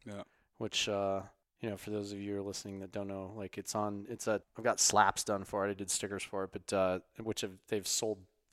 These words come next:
Speaker 2: fuck, I've sold through three runs of that sticker.
Speaker 1: That's awesome.
Speaker 2: Yeah. So they, they, uh, they've been doing well, but, uh, yeah, it's on my O D G U S A dot C O. Go, go check that out. It's on there. It's under,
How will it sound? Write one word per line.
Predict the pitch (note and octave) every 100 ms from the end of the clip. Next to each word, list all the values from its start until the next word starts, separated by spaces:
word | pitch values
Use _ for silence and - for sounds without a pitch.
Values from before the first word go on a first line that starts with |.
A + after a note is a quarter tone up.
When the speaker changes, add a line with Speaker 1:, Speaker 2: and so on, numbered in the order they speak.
| -
Speaker 2:
fuck, | - -
I've | - G2+
sold | - G2+ -
through | A2
three | F#2+ - G#2+
runs | G2+ G2+ G2+ G2
of | G2
that | F#2+ -
sticker. | - G#2
Speaker 1:
That's | -
awesome. | G#2+ A2+ G#2+
Speaker 2:
Yeah. | G#2+ F#2+ F#2+ -
So | - A#2
they, | A2 B2 - _ _
they, | C#3 C#3
uh, | C3 A#2+
they've | A#2 B2+
been | C3
doing | A#2 A2
well, | G#2+ A2+
but, | A2 G#2 -
uh, | G#2 G2+ G2 F#2+ -
yeah, | A#2 G2
it's | -
on | G#2
my | G2 F#2 F2+ _ _ _ _
O | A#2
D | G#2
G | G2 G#2
U | G2+
S | F#2+ G2
A | F#2+ F#2 _ _ _ _
dot | - F#2+
C | - - G2+
O. | F#2+ F#2+ - _
Go, | - G2 -
go | -
check | G2 - F#2+
that | G2
out. | F#2+ F#2+
It's | -
on | G2+ G2
there. | F#2+
It's | F#2+
under, | G#2 G2 F#2